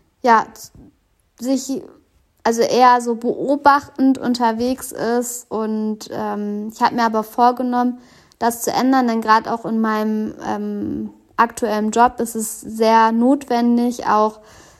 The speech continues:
ja, in den Austausch zu gehen mit diversen, äh, Menschen, auch Dienstleistern oder auch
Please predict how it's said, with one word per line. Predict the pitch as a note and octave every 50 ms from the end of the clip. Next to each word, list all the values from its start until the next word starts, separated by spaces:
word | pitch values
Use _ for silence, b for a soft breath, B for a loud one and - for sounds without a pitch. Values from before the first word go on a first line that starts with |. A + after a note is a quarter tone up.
| b b b _ _ _ _ _ _ -
ja, | B3+ A3
in | G#3+ A#3
den | A3+ -
Austausch | - - C4+ D#4 E4 E4 - D4+ C#4+ C4+ C4 C4 -
zu | - - C4 A#3+
gehen | A#3 A#3+ B3 B3 B3 B3 A#3+
mit | A#3 A3+ A3+ A3+ - - - - - -
diversen, | A#3+ A#3 G#3+ A3 A3+ A3+ A#3+ B3 B3 A#3+ A#3+ A#3 A#3+ A#3 A#3 A#3 A#3 A#3+ -
äh, | - - G#3+
Menschen, | G#3+ A3 A3 A3+ A#3+ C4 C4+ C#4 C4 - - B3 A#3+ A#3+ A#3+ A#3+
auch | - - F#3 A3
Dienstleistern | A3 - A#3+ B3 B3+ C4 C4 - - A3 G#3+ G#3 G#3+ G#3+ A3 A3 - - G#3+ G#3+ G#3+ G#3 G#3+ G#3+ G#3+ G#3+ G#3+ G#3+ G#3
oder | - - G3 G#3 G#3 G#3 G#3 G#3 - - G3
auch | G#3 G#3+ G#3 - -